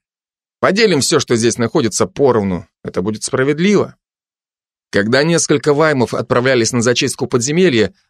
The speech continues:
мы поступали именно так. И неважно, кто сколько убил монстров и все прочее. Просто мы прекрасно знали, что ни один вайм не будет сочковать в подземелье и отсиживаться за спинами остальных. Все выкладывались по максимуму.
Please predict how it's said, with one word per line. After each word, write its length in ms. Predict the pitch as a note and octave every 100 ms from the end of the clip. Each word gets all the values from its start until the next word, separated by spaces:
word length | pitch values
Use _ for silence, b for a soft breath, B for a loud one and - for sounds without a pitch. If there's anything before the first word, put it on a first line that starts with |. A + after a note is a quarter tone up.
| -
мы 180 | F2 -
поступали 540 | D#3 - C#3 E3 D#3+
именно 340 | D#3 D3+ D3
так. 480 | C3+ D#3 C#3 - - _ _ _
И 120 | - D#3+
неважно, 460 | F#3+ F3+ B2+ A2+
кто 300 | - - E3+
сколько 440 | C#3+ - B2 G#2 G#2
убил 280 | G#2 A2
монстров 480 | A2 C#3+ B2+ G2+ F#2+
и 40 | F#2
все 200 | - G#2
прочее. 600 | - F#2+ F2 - - - _ _ _ -
Просто 340 | A#2+ E3 -
мы 140 | E3 C3
прекрасно 560 | D3 F3 G#3+ E3+ E3+
знали, 380 | B2+ B2+ G#2+ E2
что 220 | - F#2+
ни 160 | G2+ A2+
один 380 | A#2+ A#2+ F#3+ F3
вайм 360 | C#3+ D3 B2+
не 80 | G#2+
будет 280 | G#2+ A2 G2
сочковать 560 | G#2 - A2+ A#2 -
в 60 | -
подземелье 680 | A2 G#2 A2+ D3 D3+ A2+ F#2 b _
и 80 | A2+
отсиживаться 640 | G2+ - C3+ A2 G#2 -
за 120 | G#2 A2
спинами 420 | - A2+ G#2 F#2+
остальных. 680 | F#2 G#2 F#2+ E2 - _ _ _ -
Все 320 | - G#3 G3+
выкладывались 680 | A2+ - B2+ A#2 G#2+ G#2 -
по 140 | A2
максимуму. 680 | A2 A2+ F#2 - - A1 -